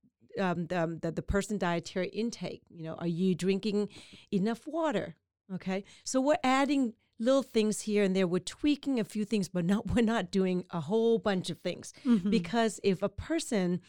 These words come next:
Speaker 1: cannot stick with just the basic things, and you're giving them, you know, "We're gonna do this, we're gonna do that, we're going to change your diet, we're gonna," it's, it's too much.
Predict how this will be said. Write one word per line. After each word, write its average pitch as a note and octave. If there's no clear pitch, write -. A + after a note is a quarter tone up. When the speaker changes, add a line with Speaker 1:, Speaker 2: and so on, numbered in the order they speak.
Speaker 1:
cannot G3
stick -
with G3+
just G3+
the F3+
basic G3
things, C4+
and G3
you're B3+
giving B3
them, A3
you G3+
know, F3+
"We're F3
gonna G#3+
do F3
this, G#3
we're F3+
gonna G3
do F3
that, F#3
we're E3+
going F3+
to F#3+
change A3
your G#3
diet, F#3+
we're E3+
gonna," F#3
it's, F#3+
it's F#3+
too G#3
much. F3